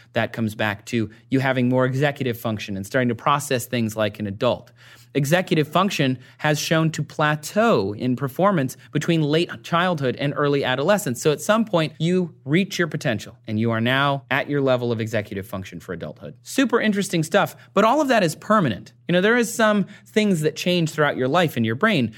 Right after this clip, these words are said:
but once the hormones have kicked that into gear, it's not gonna take that stuff away. Changing brain synapses is very difficult. It takes lots of time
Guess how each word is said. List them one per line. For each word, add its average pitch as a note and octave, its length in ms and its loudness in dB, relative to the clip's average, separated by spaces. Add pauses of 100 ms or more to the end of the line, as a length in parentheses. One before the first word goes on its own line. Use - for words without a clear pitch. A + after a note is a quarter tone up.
(160)
but - 420 0
once G#3+ 260 2
the F#3 100 2
hormones E3 440 2
have - 240 -6
kicked G3+ 360 -4
that C#3+ 460 0
into D3 280 2
gear, C3 560 2 (320)
it's C#3+ 180 -2
not F3 200 0
gonna C3+ 380 0 (320)
take E3+ 340 -2
that A#2+ 220 2
stuff - 260 0
away. G2+ 460 -2
Changing D#3 520 2
brain C#3+ 260 2
synapses A2 720 -2 (320)
is A#2+ 100 -4
very C#3+ 160 2
difficult. B2+ 520 0
It - 60 -14
takes - 180 -4
lots B2+ 260 2
of A2+ 100 -8
time A#2+ 460 0